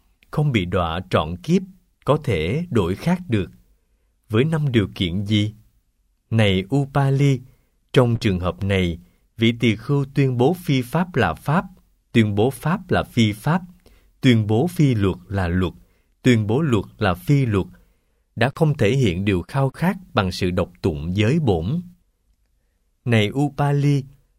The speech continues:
kẻ chia rẽ hội chúng, hội đủ năm điều kiện này, là kẻ không phải gánh chịu sự bất hạnh, không gánh chịu cảnh địa ngục, không bị đọa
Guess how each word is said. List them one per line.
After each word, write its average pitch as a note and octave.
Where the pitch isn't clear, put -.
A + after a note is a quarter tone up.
kẻ A2
chia B2+
rẽ F#2+
hội G#2
chúng, D3+
hội G2
đủ G2+
năm D3+
điều G#2
kiện F2+
này, G2
là A#2
kẻ A2+
không D#3
phải G2
gánh D#3+
chịu F2+
sự F2+
bất D#3
hạnh, F2+
không A#2+
gánh C3
chịu E2+
cảnh F#2+
địa F#2
ngục, F#2+
không D#3
bị G#2
đọa F2